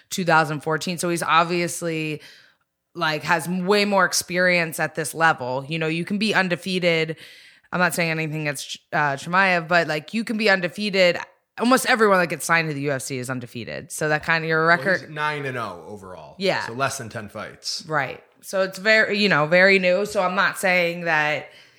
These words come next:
Speaker 1: you know, he's not good, but he's kind of at that point where you, you're not sure yet. We need to see him go against a more experienced fighter to really see if he's, you know, got potential. But that's why I think this fight's perfect. I mean, um,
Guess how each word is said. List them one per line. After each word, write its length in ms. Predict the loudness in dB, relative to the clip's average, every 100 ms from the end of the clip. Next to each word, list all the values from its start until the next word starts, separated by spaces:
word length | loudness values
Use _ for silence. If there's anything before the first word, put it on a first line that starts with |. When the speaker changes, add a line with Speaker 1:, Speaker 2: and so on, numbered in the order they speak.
| _ _ -6
Speaker 1:
you 160 | -4
know, 200 | -2 -4
he's 260 | -6 -10 -4
not 240 | -4 -2
good, 320 | 6 6 6
but 120 | 2 0
he's 140 | -4
kind 280 | 0 0 2
of 80 | 2
at 160 | 2
that 180 | 0 -2
point 340 | -6 -6 -6
where 360 | -4 -4 -4 -10
you, 240 | -14 -16 -16 _ -6
you're 140 | 2
not 220 | 4 4
sure 260 | 2 4 4
yet. 240 | 2 -2
We 160 | -4 -6
need 160 | -6
to 60 | -6
see 180 | -6 -6
him 140 | -4
go 140 | -6 -6
against 280 | -6 -8
a 40 | -10
more 180 | -8 -8
experienced 480 | -8 -8 -8 -8 -2
fighter 480 | 0 2 2 2 -2 -14 -16 -8
to 140 | -6
really 640 | -4 -4 -2 0 -2 -4
see 300 | -6 -6 -4
if 100 | -4
he's, 540 | -4 -8 -8 -8 -10 -12 _
you 160 | -10 -6
know, 300 | -4 -6 0
got 200 | 0 0
potential. 760 | -6 -4 -4 0 2 2 0 -12 -20 _
But 400 | 4 4 0 -8 0
that's 240 | 0 2
why 140 | 2
I 40 | 2
think 180 | -2 -4
this 120 | -2
fight's 240 | -2 -4
perfect. 520 | 0 0 0 -6 -8
I 80 | -8
mean, 180 | -6 -2
um, 440 | 0 0 -2 -8